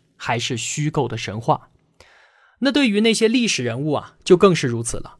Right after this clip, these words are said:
群体能够凭借自己的想象力，把那些英雄人物任意的塑造。想想我们的关二爷，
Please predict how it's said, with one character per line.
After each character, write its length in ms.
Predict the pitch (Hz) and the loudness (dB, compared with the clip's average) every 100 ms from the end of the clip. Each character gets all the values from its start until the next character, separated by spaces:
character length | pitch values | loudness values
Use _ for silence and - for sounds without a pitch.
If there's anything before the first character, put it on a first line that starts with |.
| _ | _
群 220 | - 277 | -2 0
体 140 | - 208 | 2 2
能 140 | 214 | 2
够 120 | 247 | 2
凭 180 | - 220 | 0 0
借 140 | 220 | 0
自 160 | 208 226 | 0 -2
己 100 | 147 | -4
的 80 | 147 | -4
想 180 | 151 110 | -4 -4
象 200 | 147 151 | -2 -2
力， 160 | 190 - - - | -2 -6 -10 2
把 160 | 175 | 4
那 220 | 208 330 247 | 4 2 2
些 160 | 202 | 2
英 160 | 196 208 | 0 0
雄 180 | 165 139 | 0 -2
人 160 | 120 | -2
物 140 | 143 160 | -4 -2
任 320 | 240 320 196 | 2 4 4
意 140 | 160 | 2
的 100 | 120 | 0
塑 240 | 110 139 113 | -4 -6 -6
造。 240 | 110 - _ _ _ - | -8 -10 _ _ _ -4
想 160 | 180 | 0
想 180 | 196 220 | 4 4
我 80 | 185 | 4
们 80 | 131 | 0
的 80 | 131 | -2
关 200 | 180 185 | 2 4
二 180 | 170 90 | 2 0
爷， 240 | - | -8